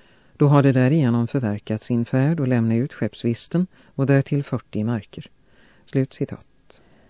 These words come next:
Allt detta hänvisar till en tid då ledungsväsendet ännu var en levande verklighet, not ett, och den lyder i handskrift B, finnes i slutet av konungabalken ett viktigt tillägg, additamenta två, om hamnans vapen, om hamnans skeppvist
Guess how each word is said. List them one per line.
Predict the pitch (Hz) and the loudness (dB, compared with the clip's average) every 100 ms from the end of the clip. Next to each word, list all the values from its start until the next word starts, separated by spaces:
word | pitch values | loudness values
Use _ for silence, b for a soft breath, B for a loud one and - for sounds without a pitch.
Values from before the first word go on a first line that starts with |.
| b | b
Allt | 143 147 | -2 2
detta | 147 147 | 4 6
hänvisar | 156 110 104 120 | 6 6 2 0
till | 131 139 | 2 0
en | 139 | 2
tid | 131 143 | 2 2
då | 151 | 2
ledungsväsendet | 156 123 120 - 123 - 139 143 | 2 4 4 4 2 2 0 4
ännu | 131 131 | 6 6
var | 151 | 6
en | 156 | 6
levande | 165 113 123 160 | 6 6 4 4
verklighet, | 127 - 101 92 - - | 0 -2 -4 -4 -4 -2
not | 101 - | 0 2
ett, | 120 - _ - | -2 -2 _ -2
och | |
den | 120 120 | 0 2
lyder | 113 104 | 2 4
i | 117 | 4
handskrift | 127 113 120 120 | 4 4 2 0
B, | 113 131 175 110 B B B B | 2 6 6 2 B B B B
finnes | - 135 127 | 4 4 4
i | 127 | 4
slutet | 135 156 - 143 - - | 4 4 4 0 0 0
av | 131 117 | 2 2
konungabalken | 139 110 107 107 107 - 110 | 4 2 4 2 0 0 0
ett | 107 | 2
viktigt | 117 - 120 | 0 0 -2
tillägg, | - 123 120 151 127 113 | 2 4 4 2 0 -4
additamenta | 107 113 113 113 110 117 | -2 0 2 2 0 -2
två, | - 127 156 - B B B B | 0 2 2 -2 B B B B
om | B 143 147 | B 6 8
hamnans | 165 127 151 170 156 | 8 8 8 6 6
vapen, | 127 160 - 110 95 95 | 4 2 2 0 0 0
om | 107 107 | 0 2
hamnans | 123 113 117 117 | 4 4 4 2
skeppvist | - 147 - 135 156 - - - | 0 -2 0 0 0 -8 -18 -20